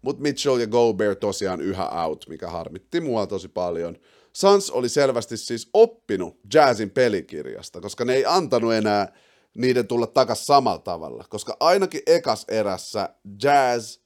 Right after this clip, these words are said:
oli getting cooked, ja taas kerran Booker sen teki, eli, eli no, kyllä ne siinä ekassakin pelissä Suns aloitti vahvasti, mut nytten se näytti vielä eriltä, että Sunsin temput,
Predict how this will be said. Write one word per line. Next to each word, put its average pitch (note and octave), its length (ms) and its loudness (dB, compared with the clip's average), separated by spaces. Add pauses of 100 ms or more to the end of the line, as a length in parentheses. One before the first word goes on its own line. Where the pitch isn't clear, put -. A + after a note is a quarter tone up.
oli G2+ 260 -4
getting B2 420 -2
cooked, - 380 -4
ja F2+ 120 -6
taas A#2+ 280 -2
kerran A2 280 -4
Booker G2 480 -4
sen D2 220 -16
teki, D#2+ 360 -12
eli, D#2+ 280 -8 (380)
eli G2 500 0
no, C#3 320 0 (100)
kyllä C3 160 -4
ne D3 60 -2
siinä F3+ 280 0
ekassakin B2 440 -2
pelissä G#2+ 360 -6
Suns A#2 360 -4
aloitti G#2+ 380 -2
vahvasti, F#2 500 -4
mut E2+ 180 -16
nytten A#2+ 560 -2 (200)
se A2+ 120 -8
näytti G#2+ 360 -4
vielä G#2 280 0
eriltä, F2 600 -4
että D#2 160 -12
Sunsin G2 480 -6
temput, F2+ 480 -6